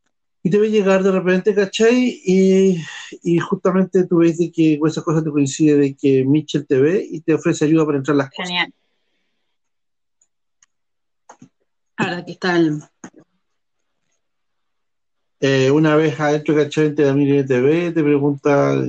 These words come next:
Speaker 1: esas cosas y tú sabes que tienes que bajar al sótano, ¿ya? Así que te abres la puerta del sótano, ¿cachai? Por el garage probablemente o por la entrada de la cocina, no sé, que sea más cómodo.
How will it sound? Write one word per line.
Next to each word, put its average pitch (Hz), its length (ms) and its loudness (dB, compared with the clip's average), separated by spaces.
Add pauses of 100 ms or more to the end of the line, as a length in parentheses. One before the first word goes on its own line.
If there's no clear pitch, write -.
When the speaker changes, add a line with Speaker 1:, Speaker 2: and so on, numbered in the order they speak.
(140)
Speaker 1:
esas 131 280 -8
cosas 190 500 -4
y 139 140 -6
tú 143 100 -4
sabes 156 180 -2
que 156 60 -16
tienes 160 200 0
que 156 100 -2
bajar 143 340 0
al 139 100 0
sótano, 143 340 -4 (1160)
¿ya? 135 320 -2 (680)
Así 143 380 -6
que 139 640 2
te 143 60 0
abres 139 180 2
la 131 160 0
puerta 135 300 0
del 123 100 2
sótano, 143 420 -2
¿cachai? 156 360 -2
Por 143 120 -2
el 117 80 -2
garage 113 440 -2
probablemente 135 640 0
o 143 260 0
por 113 180 -2
la 110 60 0
entrada 117 300 -2
de 117 60 0
la 113 120 0
cocina, 131 360 -4
no 123 120 -4
sé, 139 120 -4
que 131 60 -2
sea 117 160 -2
más 107 220 -4
cómodo. 113 400 -4